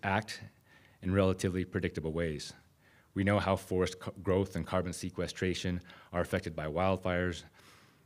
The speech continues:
We know that temperatures, how temperatures of rivers and lakes respond to increases in air temperature. We know how increased competition amongst fish and wildlife populations are, <clears throat> are influence community and population dynamics.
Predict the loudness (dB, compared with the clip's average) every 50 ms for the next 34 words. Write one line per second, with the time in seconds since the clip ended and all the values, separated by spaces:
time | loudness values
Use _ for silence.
0 | _ _ _ _ _ -2 0 2 4 4 4 4 2 0 -4 -4 -4 -2 -2 -2
1 | -2 -2 0 0 0 0 0 -2 -6 -8 -4 0 0 0 0 0 0 -2 -2 0
2 | 0 0 0 0 -2 -6 -4 0 0 2 4 4 4 2 0 -2 -6 -4 0 0
3 | 0 0 0 -2 -8 -12 -12 _ -20 -20 -20 -20 -14 -12 -8 -4 0 0 2 2
4 | 0 -2 -2 -4 -4 -4 -2 -2 -2 -4 -4 -4 -6 -6 -6 -6 -6 -2 0 -2
5 | 0 0 -2 -2 -2 -2 -2 0 0 0 0 -2 -6 -14 _ _ _ _ _ _
6 | _ _ _ _ _ _ _ -20 -20 -20 -20 -20 -20 -14 -6 -2 2 4 4 6
7 | 6 4 2 2 2 -2 0 0 0 0 -2 -4 -10 -10 -4 -2 -2 -2 0 0
8 | 0 0 0 0 0 0 0 -2 -4 -8 -8 -2 0 2 2 2 0 -2 -2 0
9 | 2 2 4 4 2 0 0 -2 -4 -2 0 0 0 0 0 -2 -2 -2 -4 -4
10 | -4 -6 -12 _ _ _ _ _ _ _ _ _ _ _ _ _ -20 -20 -20 _
11 | _ _ _ _ _ _ -20 -20 _ _ _ -2 0 2 2 2 0 -4 -10 _
12 | _ _ _ _ 0 0 0 2 2 2 2 2 2 0 0 0 -2 -2 -2 -2
13 | 0 2 2 2 2 0 -2 -2 -2 -4 -4 -2 0 2 2 2 2 4 4 4
14 | 4 4 4 2 2 0 -2 -4 -8 -16